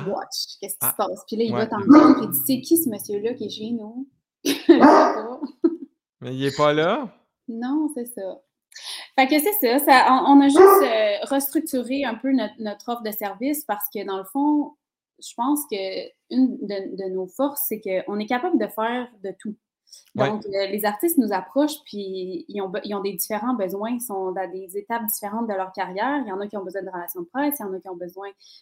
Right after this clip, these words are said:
Speaker 2: de gérance, d'autres juste de la gestion de projet. C'est pas tout le monde qui a besoin d'être pris par la main. Tu sais, chacun
Speaker 1: Ouais.
Speaker 2: a sa manière de fonctionner, puis je pense qu'on est capable de s'adapter à ces besoins-là. Donc, pendant la pandémie, euh, c'est sûr que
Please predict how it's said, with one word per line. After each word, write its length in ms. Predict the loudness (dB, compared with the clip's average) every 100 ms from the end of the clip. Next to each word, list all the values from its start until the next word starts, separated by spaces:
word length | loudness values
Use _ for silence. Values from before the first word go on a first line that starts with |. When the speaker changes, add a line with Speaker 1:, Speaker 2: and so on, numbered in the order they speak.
| _ -10
Speaker 2:
de 80 | -6
gérance, 540 | -4 0 4 4 4
d'autres 220 | -2 -4 -6
juste 160 | -8
de 60 | -6
la 100 | -8
gestion 380 | -8 -10 -8 -10
de 60 |
projet. 480 | -8 -8 -4 -2 -2 -6 _ _ -6
C'est 80 | -2
pas 100 | 2
tout 100 | 4
le 60 |
monde 160 | 4 4
qui 80 | 2
a 40 |
besoin 440 | -2 -2 0 0
d'être 240 | 0 -2 -2
pris 140 | -4
par 160 | 0 0
la 140 | 0
main. 400 | 0 2 4 4 4 -4 -2
Tu 280 | 2 2 -2
sais, 0 | -10 -4
chacun 420 | -4 0 4 6
Speaker 1:
Ouais. 60 | 4
Speaker 2:
a 60 | 0 -2
sa 60 | -2
manière 420 | 0 0 0 0
de 100 | 0
fonctionner, 540 | -2 -6 -4 6 6 6
puis 320 | 0 -6 -8
je 80 | -12
pense 180 | -8 -6
qu'on 120 | -6
est 100 | -6
capable 380 | -6 -4 -2 -2 -4
de 60 |
s'adapter 760 | -4 -4 -6 -8 -8 -8 -6 -8 -8
à 100 | -8
ces 200 | -8 -8
besoins-là. 640 | -8 -4 -2 -2 -2 -2 -4 -12 -20 -14 -8
Donc, 180 | -6 -4
pendant 200 | -4 0
la 100 | 0
pandémie, 640 | 0 -4 0 4 4 4
euh, 120 | 0 -4
c'est 160 | -6
sûr 200 | -4 -6 -6
que 280 | -6 -6 -4